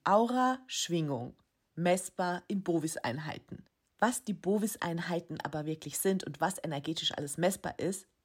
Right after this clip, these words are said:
das packe ich alles nochmal in eine separate Folge. Heute wollen wir uns wirklich mit den Energiezentren, den Chakren beschäftigen. Vielleicht hast du auch schon mal ein Bild von deiner Aura gesehen.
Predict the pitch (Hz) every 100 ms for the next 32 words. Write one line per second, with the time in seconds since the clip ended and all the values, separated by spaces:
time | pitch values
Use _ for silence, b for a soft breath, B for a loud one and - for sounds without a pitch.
0 | _ - 220 - - 170 165 - - 190
1 | 208 - 160 143 - - - 143 147 147
2 | 135 117 - - 92 98 - _ - 185
3 | 214 226 185 170 165 135 156 156 160 175
4 | - 175 185 - 180 170 170 214 - -
5 | 170 180 - 170 143 - - - 143 -
6 | - - - - - - - _ _ -
7 | 202 269 294 254 - - - 180 175 -
8 | 151 143 196 190 170 147 - 139 170 202
9 | - 123 -